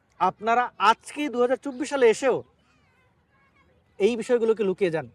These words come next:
অন্যান্য ধর্ম ব্যবসায়ী মোল্লা মৌলবীরা তারা নির্লজ্জ আচরণ করে, আপনি আহমদুল্লাহ সাহেব বেশ মিষ্টিভাবে কথা বলেন, মিষ্টি ভাষায় কথা বলেন, বেশ গুছিয়ে কথা বলেন। আপনিও যদি এই সত্য গোপন করেন,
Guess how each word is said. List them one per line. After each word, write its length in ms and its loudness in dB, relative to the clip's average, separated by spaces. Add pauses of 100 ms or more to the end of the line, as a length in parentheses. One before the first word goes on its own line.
(160)
অন্যান্য 360 0
ধর্ম 260 0
ব্যবসায়ী 300 2
মোল্লা 260 2
মৌলবীরা 520 2
তারা 200 0
নির্লজ্জ 400 0
আচরণ 300 0
করে, 240 -4 (300)
আপনি 320 0
আহমদুল্লাহ 420 0
সাহেব 200 -4
বেশ 240 -2
মিষ্টিভাবে 640 -4
কথা 200 -2
বলেন, 200 -2
মিষ্টি 220 -6
ভাষায় 300 -8
কথা 200 -4
বলেন, 260 -6 (520)
বেশ 160 -2
গুছিয়ে 340 -4
কথা 200 -4
বলেন। 240 -10
আপনিও 440 -2
যদি 220 -2
এই 80 0
সত্য 340 -4
গোপন 300 -4
করেন, 260 -6